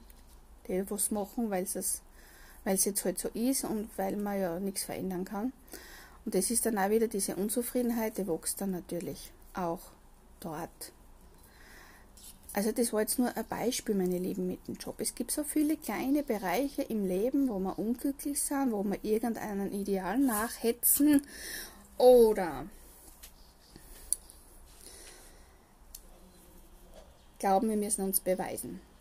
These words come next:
So, jetzt haben wir diese Unzufriedenheit, weil wir oft uns unklar sind dessen, was wir wirklich möchten. Ja, dann kann man sich das so vorstellen, so wie mit dem Job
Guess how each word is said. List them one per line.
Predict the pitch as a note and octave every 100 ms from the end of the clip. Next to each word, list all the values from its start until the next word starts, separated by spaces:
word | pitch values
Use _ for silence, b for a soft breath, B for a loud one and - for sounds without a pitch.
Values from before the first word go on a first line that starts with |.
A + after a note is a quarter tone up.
| - -
So, | A3+ F#3+
jetzt | -
haben | G#3 G#3+
wir | B3
diese | A#3+ A3 G3
Unzufriedenheit, | - A3 C4 B3 - F3+ F3+ F#3 F#3 - - - B B B B B -
weil | F#3 A#3+
wir | B3
oft | A3 -
uns | A3+ A#3 -
unklar | B3 C4+ - A3+
sind | A3+ - A3 A3
dessen, | - - - G#3+
was | F#3+
wir | A3 G#3
wirklich | G#3 F#3+ A3 -
möchten. | G3 F3+ - - F3+ F#3 - - - - - B B B B B B B B B B B - - - - - B B B B B B B
Ja, | F#3+
dann | G3
kann | - G#3+
man | C4+
sich | C4 A#3
das | G#3+
so | A3+
vorstellen, | - - C#3+ F#3+ - C4 C4+ C#4+
so | - G#3+
wie |
mit | G#3+ G3 F#3
dem | F3+
Job | -